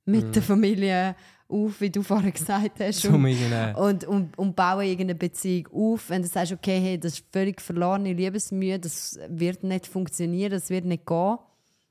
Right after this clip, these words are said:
Speaker 1: Ähm, dass dann wenigstens irgendwie kannst du sagen, okay,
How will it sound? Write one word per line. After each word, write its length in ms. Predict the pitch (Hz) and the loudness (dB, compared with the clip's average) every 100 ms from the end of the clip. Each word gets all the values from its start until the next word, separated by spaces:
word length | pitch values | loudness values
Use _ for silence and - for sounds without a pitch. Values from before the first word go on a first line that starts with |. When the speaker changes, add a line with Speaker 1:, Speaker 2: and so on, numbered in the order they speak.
| _ _ _ _ _ _ _ - | _ _ _ _ _ _ _ 0
Speaker 1:
Ähm, 460 | 196 185 180 180 175 _ _ _ _ | 2 4 2 0 -4 _ _ _ _
dass 220 | - 190 | -2 -2
dann 260 | - 202 233 | 0 2 2
wenigstens 540 | 226 214 196 - 196 | 2 0 -2 -4 -2
irgendwie 300 | 202 190 190 | -2 -2 -2
kannst 220 | 185 190 - | -2 -4 -2
du 40 | 185 | -2
sagen, 180 | 170 | -2
okay, 500 | 151 156 190 175 160 | -6 -4 -2 -2 -2